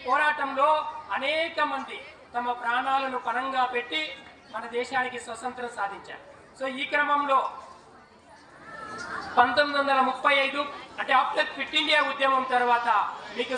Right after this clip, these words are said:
స్వతంత్రాన్ని ఇస్తున్నాము, మీరు రాజ్యాంగాన్ని తయారు చేసుకోండి అని బ్రిటన్ ప్రధానమంత్రి అయినటువంటి అట్లీ గారు తెలియజేశారు. So అప్పటికే మన దేశంలో ఉన్నటువంటి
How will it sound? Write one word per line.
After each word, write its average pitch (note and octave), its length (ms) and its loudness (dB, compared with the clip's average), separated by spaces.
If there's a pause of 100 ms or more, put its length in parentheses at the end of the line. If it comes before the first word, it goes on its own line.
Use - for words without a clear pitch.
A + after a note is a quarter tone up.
స్వతంత్రాన్ని C4+ 600 2
ఇస్తున్నాము, B3 500 -2 (340)
మీరు B3 180 0 (120)
రాజ్యాంగాన్ని C#4+ 720 2 (640)
తయారు D4 360 4 (100)
చేసుకోండి B3+ 560 2 (420)
అని A#3+ 160 -2 (320)
బ్రిటన్ C#4 360 -2
ప్రధానమంత్రి B3+ 540 2
అయినటువంటి A3+ 380 -6 (100)
అట్లీ C4+ 280 -4 (360)
గారు A3+ 260 -2
తెలియజేశారు. A#3+ 560 -2 (320)
So B3+ 80 0 (240)
అప్పటికే C#4+ 460 2 (1400)
మన A#3 100 6 (140)
దేశంలో C#4 400 2
ఉన్నటువంటి B3+ 380 0